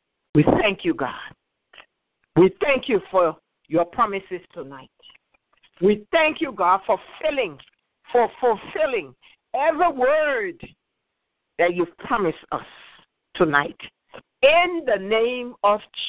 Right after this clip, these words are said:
Jesus, by the blood of Jesus. Father, we give you praise tonight. We give you honor tonight.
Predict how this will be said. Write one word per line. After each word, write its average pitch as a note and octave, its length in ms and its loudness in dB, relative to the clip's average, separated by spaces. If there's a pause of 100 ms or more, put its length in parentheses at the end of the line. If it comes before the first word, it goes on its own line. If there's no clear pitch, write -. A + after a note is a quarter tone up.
(120)
Jesus, D3 480 -6 (1080)
by F4 600 4 (100)
the F3+ 120 0 (100)
blood G#3+ 400 0 (360)
of G3+ 220 0 (580)
Jesus. D#3+ 440 -6 (640)
Father, F#3 240 4
we E3+ 140 -2
give F#3 220 0
you G3+ 120 -10 (120)
praise A#4 380 0 (120)
tonight. C3+ 380 -10 (400)
We G3 100 2
give B3+ 320 0
you C#4+ 140 -8 (200)
honor D4+ 380 2
tonight. C3+ 400 -12